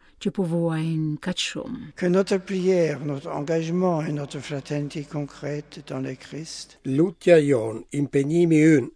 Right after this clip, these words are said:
Speaker 3: e vllazëria jon konkrete në Krishtin si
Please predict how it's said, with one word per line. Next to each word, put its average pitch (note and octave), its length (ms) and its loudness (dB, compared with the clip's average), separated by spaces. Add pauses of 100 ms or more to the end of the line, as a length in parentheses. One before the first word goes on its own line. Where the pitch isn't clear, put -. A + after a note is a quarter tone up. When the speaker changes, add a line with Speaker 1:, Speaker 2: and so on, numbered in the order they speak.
Speaker 3:
e C3 180 -4
vllazëria C3+ 680 0
jon B2+ 400 4
konkrete C3+ 600 0
në A#2+ 200 -4 (280)
Krishtin E3 480 0
si - 300 -8